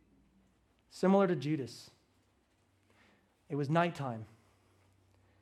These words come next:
and as Saul and his companions tear out into the night, do you remember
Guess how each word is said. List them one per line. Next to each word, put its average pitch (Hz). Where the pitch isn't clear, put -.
and 135
as 139
Saul 131
and 135
his 131
companions 135
tear 160
out 147
into 139
the 127
night, 123
do -
you 180
remember 202